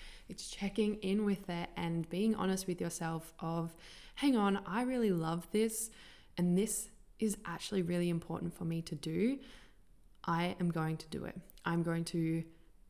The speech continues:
bring it back in. I'm going to go back out there and do it. I'm going to allow myself to express this part of me, even though so much of me thinks I can't or makes it wrong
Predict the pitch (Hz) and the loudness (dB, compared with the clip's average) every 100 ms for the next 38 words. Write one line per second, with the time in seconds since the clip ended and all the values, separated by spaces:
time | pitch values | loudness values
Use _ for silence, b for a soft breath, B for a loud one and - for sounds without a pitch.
0 | - 165 170 180 170 160 - 175 180 - | -10 0 2 2 -2 -4 -4 -2 0 0
1 | 165 160 160 165 165 - 160 160 165 - | -2 -2 -2 -2 -6 -6 -2 0 -2 -4
2 | 180 - 175 160 156 175 - 165 165 165 | -6 -2 -2 -2 0 0 0 0 0 -2
3 | 165 170 160 160 175 185 175 170 160 175 | -2 -4 -4 -2 0 -2 -2 -6 -4 -6
4 | 170 - 175 175 - 165 - - 180 214 | -6 -4 -4 -4 -4 -6 -6 -2 0 2
5 | 170 180 165 165 B B B B B B | 0 -2 -2 -4 B B B B B B
6 | B - - 190 202 214 190 170 170 170 | B -2 6 8 8 6 6 6 4 2
7 | 170 160 165 - 175 165 165 160 160 - | 0 0 0 -2 -4 -2 -2 0 -2 -4
8 | - 165 - 160 - 180 170 - - - | -4 -4 -4 -8 -8 -6 -6 -6 -12 -16
9 | - - - - - - - 170 165 160 | -20 -20 -20 -20 -20 -20 -8 -2 0 -2
10 | - - 160 165 165 165 170 180 | -4 -6 -2 0 0 0 -2 -4